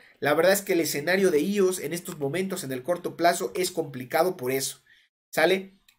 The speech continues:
En el largo plazo yo creo que va a tener un impulso más. Ya nos quedamos sin fuerza y yo creo que va a llegar aquí. A ver, ahí. Yo creo que vaya a llegar ahí a los tres dólares con diecinueve centavos ios. Y esto haría que el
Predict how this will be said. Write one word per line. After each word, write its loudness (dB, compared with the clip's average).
En -4
el 2
largo 8
plazo 6
yo 2
creo 0
que -2
va 4
a -6
tener 0
un 0
impulso 0
más. -2
Ya 0
nos -2
quedamos 0
sin -8
fuerza 0
y -10
yo 0
creo -2
que -2
va 4
a 0
llegar 0
aquí. -4
A -2
ver, -6
ahí. 4
Yo 0
creo 0
que 2
vaya 8
a 6
llegar 6
ahí 8
a 8
los 4
tres 0
dólares 4
con -4
diecinueve 0
centavos 0
ios. 4
Y 6
esto 4
haría 6
que 2
el 0